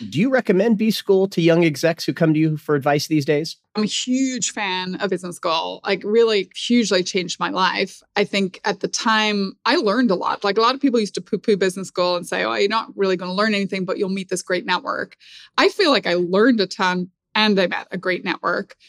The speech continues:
Speaker 2: And you'll always pick up the phone for your business school class, like, always, 'cause it's small enough that it truly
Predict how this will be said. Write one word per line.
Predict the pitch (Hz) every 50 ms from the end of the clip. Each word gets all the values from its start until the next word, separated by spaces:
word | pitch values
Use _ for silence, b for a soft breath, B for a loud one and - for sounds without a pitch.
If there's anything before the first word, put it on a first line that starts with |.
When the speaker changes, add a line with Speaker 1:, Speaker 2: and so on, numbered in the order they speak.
| b b b
Speaker 2:
And | - 233 226
you'll | 233 - - -
always | 262 247 262 277 269 247 -
pick | - 247 -
up | 202 185 -
the | 196
phone | - - 185 - - 185 185
for | 185 - 202
your | 190 175
business | - 185 180 180 165
school | - - 170 185
class, | - - - - - 190 - -
like, | - - - - - -
always, | 196 175 175 175 185 180 -
'cause | - 240 185
it's | 214 208 - -
small | - - 226 208 208 208
enough | 196 185 190 185 -
that | - 185
it | 202 202 -
truly | - - - 214 196 185 185 180 180 180